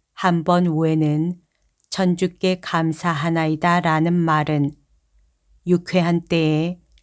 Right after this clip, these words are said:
천 번 되풀이하는 것보다 가치가 있다라는 격언을 잊어서는 안 된다.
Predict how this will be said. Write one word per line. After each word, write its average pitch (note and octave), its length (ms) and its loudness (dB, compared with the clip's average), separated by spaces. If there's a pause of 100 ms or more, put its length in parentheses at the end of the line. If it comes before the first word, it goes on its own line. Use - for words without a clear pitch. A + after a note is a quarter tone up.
(380)
천 F3+ 320 0
번 F#3 240 2
되풀이하는 F3 720 0
것보다 D3 640 -4 (460)
가치가 E3+ 580 -2
있다라는 D#3+ 1700 -2
격언을 E3 540 0
잊어서는 D#3 680 -2
안 D3+ 200 0
된다. D3 500 -2